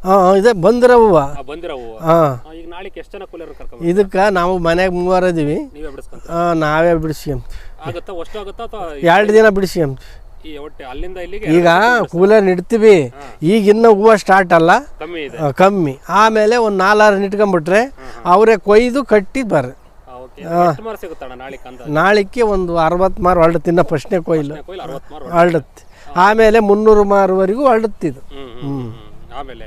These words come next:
Speaker 1: ಮುನ್ನೂರು.
Speaker 2: ಹಾ. ಒಟ್ಟು ಎಷ್ಟು ಕಟಿಂಗ್ ಆಗುತ್ತಣ್ಣ ಈ ಸ್ಟಾರ್ಟಿಂಗ್ ನಿಂದ?
Speaker 1: ಸ್ಟಾರ್ಟಿಂಗ್ ನಿಂದ ಹೇಳಕ್ ಬರಲ್ಲ ಇದು.
Speaker 2: ಹಾ, ಹಾ.
Speaker 1: ತಿಂಗಳಿಗೆ ಅನ್-, ಆರು ದಿನಕ್ಕೆ ಒಂದ್ ಲೆಕ್ಕ ಹಾಕ್ರೆ ಎಷ್ಟಾಗುತ್ತೆ?
Speaker 2: ಹೂ ಚೆನ್ನಾಗ್ ಬಂದಂಗೆ?
Speaker 1: ಚೆನ್ನಾಗ್ ಬಂದಂಗೆ. ರೋಗ ಇಲ್ದದ್ದು ಚೆನ್ನಾಗ್ ಬಂದಂಗೆ.
Speaker 2: ಹಾ, ಹಾ.
Speaker 1: ಹ್ಮ್.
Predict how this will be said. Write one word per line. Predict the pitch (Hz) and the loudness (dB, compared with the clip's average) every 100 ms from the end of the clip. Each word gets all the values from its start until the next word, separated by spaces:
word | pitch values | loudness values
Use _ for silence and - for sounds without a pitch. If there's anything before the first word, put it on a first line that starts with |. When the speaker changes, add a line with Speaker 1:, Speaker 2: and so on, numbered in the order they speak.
| - | -4
Speaker 1:
ಮುನ್ನೂರು. | 160 156 139 131 139 127 | -2 0 -2 -2 -4 -4
Speaker 2:
ಹಾ. | 120 - 117 110 113 - | -10 -18 -20 -20 -20 -16
ಒಟ್ಟು | 202 208 | -14 -12
ಎಷ್ಟು | 208 - | -10 -10
ಕಟಿಂಗ್ | 233 233 | -12 -12
ಆಗುತ್ತಣ್ಣ | 220 220 220 226 214 170 156 147 131 123 120 | -12 -14 -14 -12 -12 -12 -12 -12 -12 -14 -14
ಈ | 135 127 123 | -16 -16 -16
ಸ್ಟಾರ್ಟಿಂಗ್ | - 151 190 | -16 -14 -14
ನಿಂದ? | 190 | -14
Speaker 1:
ಸ್ಟಾರ್ಟಿಂಗ್ | 185 - 156 175 190 185 | -10 -2 0 2 0 0
ನಿಂದ | 185 185 | 0 0
ಹೇಳಕ್ | 190 175 185 170 | 2 2 2 0
ಬರಲ್ಲ | 165 170 165 | 0 0 0
ಇದು. | 156 151 | -2 -4
Speaker 2:
ಹಾ, | 208 | -6
ಹಾ. | - 143 131 120 | -12 -16 -16 -2
Speaker 1:
ತಿಂಗಳಿಗೆ | 180 196 196 190 202 208 202 190 185 185 185 - - - - - - 131 | 0 2 2 2 2 2 0 0 -2 -4 -8 -14 -20 -20 -18 -14 -14 -8
ಅನ್-, | 151 | -6
ಆರು | 170 170 175 | -2 -2 0
ದಿನಕ್ಕೆ | 190 185 | -2 0
ಒಂದ್ | 190 | 0
ಲೆಕ್ಕ | 170 170 | 0 0
ಹಾಕ್ರೆ | 220 180 160 | 0 -2 -4
ಎಷ್ಟಾಗುತ್ತೆ? | 160 180 151 131 | -2 -2 -2 -6
Speaker 2:
ಹೂ | 151 | -10
ಚೆನ್ನಾಗ್ | - 175 190 | -10 -10 -10
ಬಂದಂಗೆ? | 175 151 117 | -10 -12 0
Speaker 1:
ಚೆನ್ನಾಗ್ | 165 180 196 | 4 6 6
ಬಂದಂಗೆ. | 180 170 160 143 | 4 2 0 2
ರೋಗ | 165 196 | 4 6
ಇಲ್ದದ್ದು | 196 175 185 180 151 220 | 6 4 2 -2 -2 -4
ಚೆನ್ನಾಗ್ | - 165 180 160 | 0 0 2 0
ಬಂದಂಗೆ. | 160 165 151 123 | 0 0 -2 -6
Speaker 2:
ಹಾ, | 135 - | -14 -20
ಹಾ. | 131 110 110 | -20 -20 -16
Speaker 1:
ಹ್ಮ್. | 143 147 135 | -12 -10 -12